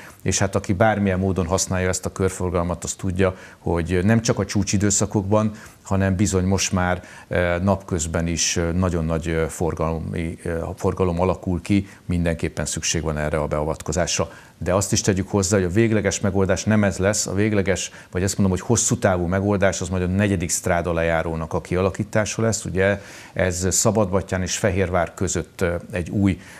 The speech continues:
ö, csomópontot jelent majd, ami összeköti, ugye onnan indul,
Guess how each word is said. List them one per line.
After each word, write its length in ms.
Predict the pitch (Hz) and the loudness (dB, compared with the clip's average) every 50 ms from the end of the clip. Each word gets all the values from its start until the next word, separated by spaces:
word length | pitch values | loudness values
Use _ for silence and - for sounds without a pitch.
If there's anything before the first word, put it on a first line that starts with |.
| - - | -12 -6
ö, 100 | 78 78 | -6 -4
csomópontot 720 | - - 101 92 90 90 82 - 92 87 80 - 82 80 - | -2 0 0 2 2 2 0 0 -2 -2 -2 -4 -4 -4 -2
jelent 340 | 92 85 87 87 82 - - | -2 0 0 -2 -4 -2 -2
majd, 300 | 95 98 110 120 113 117 - - - - | 0 2 2 2 0 -2 -8 -16 -10 -6
ami 460 | 92 92 92 92 92 92 95 - - - | -4 -2 0 0 0 0 0 -2 -2 -2
összeköti, 720 | 107 104 - - 104 95 - 101 87 - - 95 95 98 | 0 0 0 0 0 -2 -2 -2 -4 -2 -2 -2 0 0
ugye 180 | 98 92 90 90 | 0 0 0 2
onnan 300 | 98 101 95 90 90 90 | 2 4 4 4 2 2
indul, 420 | 90 92 92 90 92 92 85 | 2 2 2 2 2 2 0